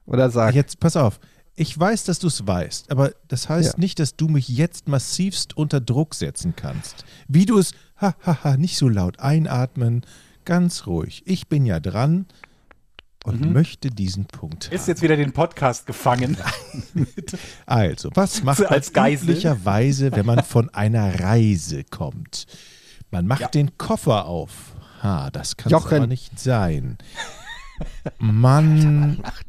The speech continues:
Speaker 1: den Koffer auf.
Speaker 2: <laughs> Von einer Reise. Wenn man eine Reise tut und zurückkommt, dann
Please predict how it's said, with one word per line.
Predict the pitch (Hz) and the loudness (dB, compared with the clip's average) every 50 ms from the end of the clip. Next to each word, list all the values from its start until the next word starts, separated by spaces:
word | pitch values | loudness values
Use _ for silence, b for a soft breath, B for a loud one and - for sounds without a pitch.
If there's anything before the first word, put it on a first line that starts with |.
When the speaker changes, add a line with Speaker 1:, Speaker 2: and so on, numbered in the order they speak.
| 127 | -12
Speaker 1:
den | - - 110 | -10 -10 -10
Koffer | - 127 - 110 - - - 110 - - - - - - | -8 -8 -8 -8 -8 -6 -6 -6 -6 -8 -10 -10 -8 -10
auf. | 135 151 165 - | -10 -6 -2 -2
Speaker 2:
<laughs> | - - - - - 139 - - - - - - - - - _ _ - 170 - - - - - 160 - - - - _ - - - - - - - - | -2 -2 -2 -10 -14 -14 -14 -16 -18 -20 -20 -20 -20 -20 -20 _ _ -20 -20 -20 -20 -20 -14 -14 -14 -14 -14 -20 -20 _ -20 -20 -20 -18 -18 -18 -20 -20
Von | - - - 104 104 - - | -20 -6 -2 -2 -2 -2 -4
einer | - 98 95 95 95 92 90 82 87 87 | -4 -2 0 0 2 0 0 -2 -2 -2
Reise. | 90 92 92 90 82 76 69 65 - - - - - - - - B B B B B B B B B B | 0 2 2 2 2 2 0 -4 -4 -6 -6 -6 -8 -8 -10 -14 B B B B B B B B B B
Wenn | - 95 | -6 -4
man | 90 101 107 | -2 -2 -2
eine | 101 117 113 107 95 | -2 0 0 0 -2
Reise | 92 104 110 123 147 165 156 147 143 - | 0 0 0 2 2 2 2 0 -2 -4
tut | - - 143 131 131 123 | -6 -6 -6 -4 -4 -4
und | 117 113 | -6 -6
zurückkommt, | - - 110 98 - 87 82 - - - - 69 71 - | -4 -4 -4 -4 -2 -4 -6 -6 -8 -10 -10 -10 -6 -6
dann | 87 87 | -6 -6